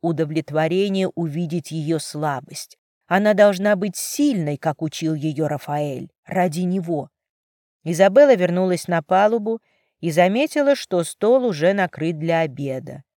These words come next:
Во главе стола восседал Виторио, с грацией и высокомерием, словно истинный король. Его поза была безупречно величественной,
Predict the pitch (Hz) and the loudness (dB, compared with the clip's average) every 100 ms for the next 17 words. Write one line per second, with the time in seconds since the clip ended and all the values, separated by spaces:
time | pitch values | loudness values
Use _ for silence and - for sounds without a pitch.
0 | _ _ _ 151 180 196 226 311 - 220 | _ _ _ 0 2 6 6 4 4 4
1 | 202 208 196 - 170 165 180 165 180 - | 6 4 4 -4 0 4 4 2 -4 -4
2 | 156 151 135 135 147 _ _ 165 156 151 | -2 -2 -6 -12 -14 _ _ -10 -8 0
3 | 175 185 185 - 180 156 - 160 160 - | 6 6 4 0 -2 -2 -2 -6 -6 -6
4 | 147 147 151 175 226 240 233 196 170 165 | -4 -2 -2 0 2 2 0 -4 -2 0
5 | 156 160 151 175 175 - 175 160 156 - | 0 -2 -4 -4 -4 -4 -4 -4 -6 -6
6 | 151 147 135 131 131 _ _ _ - 170 | -6 -4 -8 -10 -16 _ _ _ -6 -2
7 | 208 240 - 277 247 208 233 233 233 220 | 2 2 4 2 4 0 2 4 2 0
8 | 208 202 220 233 - 214 214 208 208 220 | -6 -4 -2 -4 -4 -6 -6 -4 -6 -6
9 | 196 - 131 - 131 135 131 - | -6 -8 -12 -12 -14 -12 -12 -14